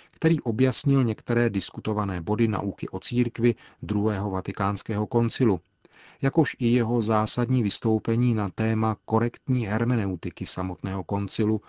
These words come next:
v duchu nepřetržité tradice církve. To vše vytvořilo příznivé klima, v němž biskupové bratrstva svatého Pia X. vyjádřili svou žádost o zrušení exkomunikace a výslovně dosvědčili svou ochotu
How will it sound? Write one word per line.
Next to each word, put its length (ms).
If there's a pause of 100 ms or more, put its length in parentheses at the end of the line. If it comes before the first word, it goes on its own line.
(320)
v 100
duchu 400 (140)
nepřetržité 800
tradice 420
církve. 460 (540)
To 80
vše 240
vytvořilo 500
příznivé 540
klima, 400 (240)
v 80
němž 260
biskupové 640
bratrstva 560
svatého 440
Pia 180
X. 240 (960)
vyjádřili 480
svou 280
žádost 560
o 100
zrušení 520
exkomunikace 840 (380)
a 140
výslovně 520
dosvědčili 560
svou 260
ochotu 520